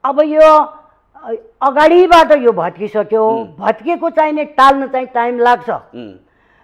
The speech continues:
Speaker 1: त्यो टाल्नमा चाहिने सबै ठाउँ चाहिने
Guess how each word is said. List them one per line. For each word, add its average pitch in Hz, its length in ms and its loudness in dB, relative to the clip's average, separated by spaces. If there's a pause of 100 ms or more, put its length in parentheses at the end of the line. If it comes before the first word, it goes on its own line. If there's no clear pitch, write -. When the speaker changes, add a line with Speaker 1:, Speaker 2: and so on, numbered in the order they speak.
(200)
Speaker 1:
त्यो 339 140 -2
टाल्नमा 339 800 2
चाहिने 311 560 -2 (260)
सबै 320 360 0
ठाउँ 285 320 0
चाहिने 285 420 -2